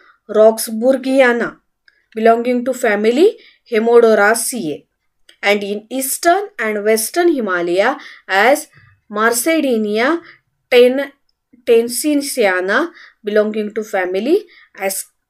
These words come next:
Asclepidaceae. Okay, first one point in evaluation, that is identity. In identity, it refers to exact, authentic biological source of the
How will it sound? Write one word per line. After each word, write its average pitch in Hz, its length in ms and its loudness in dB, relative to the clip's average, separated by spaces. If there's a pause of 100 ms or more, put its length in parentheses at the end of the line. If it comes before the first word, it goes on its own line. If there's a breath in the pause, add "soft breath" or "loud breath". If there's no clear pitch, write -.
(800)
Asclepidaceae. 208 1400 0 (1000)
Okay, 294 300 -2 (220 loud breath)
first - 420 2
one 330 260 0
point 226 500 -2
in 262 220 -6
evaluation, 233 960 0 (260 loud breath)
that 220 180 0
is 330 280 2
identity. 262 800 2 (800)
In 277 240 -4 (100)
identity, 240 840 0 (180 loud breath)
it 226 260 -2
refers 311 800 2
to 254 300 -8 (340 loud breath)
exact, 311 960 -2
authentic 277 720 -4
biological 233 640 0
source 202 400 -6
of 185 220 -4
the 311 240 2